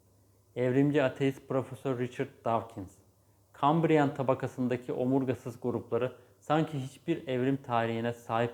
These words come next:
olmadan orada meydana gelmiş gibidirler. Tabii ki bu ani ortaya çıkış yaratılışçıları memnun etmektedir." Profesör S J Gould,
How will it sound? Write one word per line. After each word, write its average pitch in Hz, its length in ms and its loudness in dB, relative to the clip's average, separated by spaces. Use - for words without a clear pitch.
olmadan 120 540 0
orada 120 300 2
meydana 113 420 -2
gelmiş 107 440 -4
gibidirler. 95 540 -12
Tabii 156 340 4
ki 131 140 -6
bu 135 120 0
ani 131 260 4
ortaya 120 440 -2
çıkış - 320 -8
yaratılışçıları 110 800 -4
memnun 110 360 -4
etmektedir." - 720 -12
Profesör 135 600 2
S 135 580 0
J 127 420 2
Gould, 110 240 0